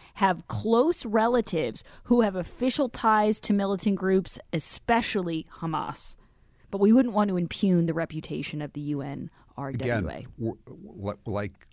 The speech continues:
Speaker 2: like the Houthis, like, uh, Hezbollah through Iran, like Ukraine and Russia, we're on both sides. We're, we're bankrolling both sides.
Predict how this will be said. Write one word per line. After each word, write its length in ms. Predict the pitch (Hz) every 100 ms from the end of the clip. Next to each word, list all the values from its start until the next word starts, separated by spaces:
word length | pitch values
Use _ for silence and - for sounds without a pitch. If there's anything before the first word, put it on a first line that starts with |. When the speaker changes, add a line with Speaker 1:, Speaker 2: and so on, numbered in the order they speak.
| -
Speaker 2:
like 240 | 95 85
the 80 | 82
Houthis, 680 | 110 120 120 160 151 - - - _ _ _ _ _ _ _ _ _ -
like, 380 | 92 90 - 92
uh, 200 | 90 85
Hezbollah 720 | 80 117 117 120 120 123 120 - _ -
through 280 | 107 90 76
Iran, 640 | 87 87 92 98 104 95 - _ _ _ _ _ _ _ _ _ _ - _ _ 131 - _
like 240 | 107 98 98
Ukraine 540 | 104 113 113 113 110 104
and 120 | 98
Russia, 440 | 101 98 90 82 85
we're 280 | 95 98
on 420 | 104 101 95 101 95 -
both 220 | 101 101
sides. 480 | - 82 65 69 -
We're, 340 | 104 98 85
we're 260 | 101 98 87
bankrolling 720 | 71 101 110 110 92 90 78
both 200 | 85 76
sides. 480 | - 78 73 78